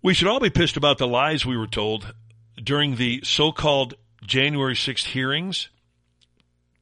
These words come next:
This footage shows F B I agents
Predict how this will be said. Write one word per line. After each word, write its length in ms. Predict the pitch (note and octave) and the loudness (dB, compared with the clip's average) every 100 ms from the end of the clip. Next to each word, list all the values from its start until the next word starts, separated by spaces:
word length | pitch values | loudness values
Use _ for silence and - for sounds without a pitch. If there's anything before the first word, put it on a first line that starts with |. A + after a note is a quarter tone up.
| _ _ _ _ _ _ _ _ _ _ _ _ _ _ _ _ _ _ _ _ _ | _ _ _ _ _ _ _ _ _ _ _ _ _ _ _ _ _ _ _ _ _
This 320 | A#2+ G#3 - - | 2 4 6 2
footage 680 | - - G3 C3 F#2 F2+ - _ _ _ | -2 -2 0 0 -2 -8 -12 _ _ _
shows 600 | - - E3+ F3+ F3 - - | -6 0 2 2 0 -2 -2
F 240 | D#3 - | -2 0
B 180 | D#3+ D3+ | -2 0
I 180 | C#3+ D3 | 0 0
agents 680 | C3 G2+ F2+ F#2 G2 - | -2 -4 -6 -12 -8 -10